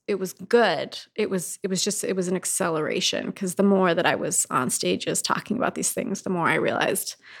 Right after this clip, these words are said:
"I am not at peace with this." Like, I'm really glad for the choices I've made. I don't regret them, but I am not, I'm not okay with this. I'm not okay with the way it's ended. I'm not okay with, I feel a lot of guilt about having written the book.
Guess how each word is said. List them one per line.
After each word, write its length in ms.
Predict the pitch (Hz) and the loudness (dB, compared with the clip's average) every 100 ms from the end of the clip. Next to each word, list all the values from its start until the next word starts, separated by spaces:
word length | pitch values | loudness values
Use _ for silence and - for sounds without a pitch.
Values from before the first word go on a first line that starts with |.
| - _ - | -20 _ 0
"I 100 | 214 | 6
am 320 | 269 220 190 | 8 8 6
not 240 | 190 190 | 6 4
at 180 | 185 190 | 0 -6
peace 280 | - 190 - | -6 -4 -4
with 180 | - - | -6 -6
this." 380 | - - - - | -6 -6 -8 -6
Like, 120 | - - | -6 2
I'm 200 | 208 214 | 4 6
really 240 | 262 277 | 6 4
glad 600 | 226 220 202 202 202 196 - _ _ _ _ _ _ _ - | 2 2 4 4 0 -4 -14 _ _ _ _ _ _ _ -6
for 100 | 196 | 0
the 120 | 196 | 0
choices 460 | - 196 190 180 | 2 2 2 0
I've 140 | 185 185 | -2 0
made. 300 | 180 - - | -4 -4 -6
I 100 | 175 | -4
don't 140 | 190 | -6
regret 380 | 196 185 202 208 | -6 0 0 0
them, 400 | - - - 190 - | -6 -6 -6 -10 -2
but 540 | 202 180 165 - - - _ - - _ _ - | 2 2 0 -2 -6 -6 _ -20 -20 _ _ -6
I 80 | |
am 320 | 170 175 170 175 | 0 2 2 0
not, 400 | 175 175 - - _ - | 0 0 -2 -4 _ -4
I'm 140 | 185 185 | 0 2
not 160 | 185 | 0
okay 220 | 196 196 208 | -2 -2 -2
with 160 | - | -4
this. 260 | - - - | -8 -6 -4
I'm 60 | |
not 140 | 202 - | -2 -2
okay 180 | - 190 | -2 -4
with 100 | 190 | -2
the 60 | |
way 140 | - - | -4 -4
it's 240 | - - - - | -4 -6 0 6
ended. 360 | 240 247 247 - | 8 8 6 2
I'm 160 | 185 | 0
not 160 | 185 175 | 0 -2
okay 320 | 170 - 185 | -4 -4 -4
with, 360 | 190 185 - _ - - - - | -2 -4 -8 _ -20 -20 -18 -6
I 80 | |
feel 220 | 180 190 190 | -2 4 4
a 20 | |
lot 120 | 185 | 4
of 100 | 175 | 0
guilt 280 | 190 185 185 | 0 0 0
about 140 | 180 | -4
having 200 | 175 180 | -2 -4
written 200 | 180 160 | -4 -4
the 80 | 165 | -8
book. 520 | - 247 247 247 - | 2 6 6 2 -12